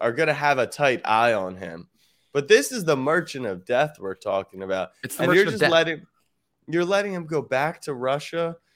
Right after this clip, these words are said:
Speaker 1: It feels dangerous. Like, it's not even about the comparison of, like, how much is Griner worth versus, and how much is Whelan worth. Like, it's not a real trade. It's not a real, like, here's his trade value.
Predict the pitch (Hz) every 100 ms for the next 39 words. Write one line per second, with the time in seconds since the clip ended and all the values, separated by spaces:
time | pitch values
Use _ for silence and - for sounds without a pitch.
0 | _ _ - 180 180 - - 262 269 240
1 | 170 - 156 156 147 139 131 147 127 -
2 | _ _ _ _ _ 175 180 190 214 240
3 | 214 190 139 - 123 123 113 - - _
4 | _ _ - 139 131 120 135 131 127 120
5 | 110 101 98 92 _ _ 123 131 143 110
6 | 127 107 - 113 117 120 113 104 107 107
7 | 107 104 110 110 110 - - 113 113 110
8 | 131 143 - 110 101 117 113 113 110 -
9 | _ - 160 165 190 226 240 175 185 170
10 | 156 160 127 95 - _ - 143 190 202
11 | 190 135 151 156 139 131 117 - _ _
12 | _ - 165 175 156 160 135 - - 151
13 | 147 113 101 95 95 95 87